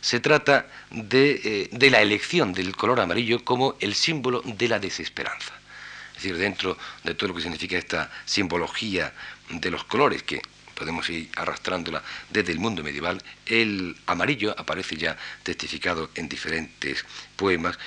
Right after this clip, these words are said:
como el color de aquellos que han perdido la esperanza. No es simplemente una nota, eh, de color exenta, eh, de significado, sino que, eh, para los lectores de la época identificaban el amarillo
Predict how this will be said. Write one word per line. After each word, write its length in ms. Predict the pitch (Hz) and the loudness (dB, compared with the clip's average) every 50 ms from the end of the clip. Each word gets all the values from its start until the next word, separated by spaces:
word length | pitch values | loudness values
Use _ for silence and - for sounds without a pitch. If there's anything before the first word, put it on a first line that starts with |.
| - - - | -12 -6 -4
como 260 | - 110 120 117 - - | 0 2 2 2 2 0
el 180 | 107 101 95 | 0 -2 -2
color 320 | - - 90 98 110 104 95 | -2 -4 -2 -2 -2 -2 -4
de 120 | 90 80 | -6 -8
aquellos 380 | 69 - - 85 78 78 76 - | -6 -6 -6 -6 -6 -6 -8 -8
que 160 | - - 82 | -6 -4 -4
han 120 | 78 73 | -4 -2
perdido 320 | - - - 69 71 69 67 | -4 -4 -6 -4 -4 -6 -4
la 80 | 64 | -4
esperanza. 440 | - - - - - - - - - - - - - - | -6 -6 -6 -6 -6 -6 -6 -8 -10 -12 -14 -16 -12 -8
No 100 | - 98 | -4 -4
es 60 | 85 | -2
simplemente 640 | - 82 73 71 73 73 71 69 - - 82 80 - - - - - | -2 -4 -4 -4 -6 -6 -6 -6 -6 -6 -6 -6 -6 -8 -12 -12 -10
una 240 | - - 110 101 87 | -6 -4 -2 0 0
nota, 380 | 87 90 87 82 - 78 73 - - - - - - - - | 0 0 -2 -2 -2 -4 -6 -6 -8 -14 -14 -16 -18 -14 -8
eh, 140 | 92 87 82 | -6 -6 -2
de 140 | 78 87 92 | 0 0 2
color 300 | - 90 95 98 95 - - | 4 6 6 6 6 4 2
exenta, 640 | - 98 - - - 127 113 90 69 - - 60 - - - - - | 0 0 2 4 4 4 4 2 0 -2 -2 -4 -4 -6 -12 -16 -12
eh, 160 | - 95 - 95 | -10 -8 -8 -4
de 200 | 82 78 95 92 | 0 2 2 2
significado, 580 | - 82 80 76 - - - 87 87 87 92 | 2 0 -2 -4 -6 -2 0 2 2 2 2
sino 320 | - - 104 101 95 95 - | 0 -2 -2 -2 -4 -6 -6
que, 180 | 95 98 95 - - - - - - - | -6 -6 -6 -6 -10 -12 -12 -14 -12 -8
eh, 220 | - 87 87 82 | -4 -4 -4 -4
para 320 | - - - 92 90 87 - - | 0 0 2 2 2 2 0 -2
los 140 | - 101 87 | -2 -2 -2
lectores 360 | 80 78 - - - 107 90 | -2 -2 -4 -2 -2 -2 0
de 60 | 87 87 | 0 0
la 100 | 78 76 | 0 -2
época 360 | 76 - 69 - - 82 - - | -2 -4 -6 -6 -4 -4 -4 -2
identificaban 760 | 107 104 92 82 73 - 69 67 - - 85 80 76 73 - - | -2 0 0 0 -2 -4 -8 -6 -2 0 2 2 0 -2 -4 -4
el 120 | 82 87 | -2 0
amarillo 460 | 90 80 73 71 73 71 65 65 65 | 0 0 0 -2 -4 -4 -6 -6 -8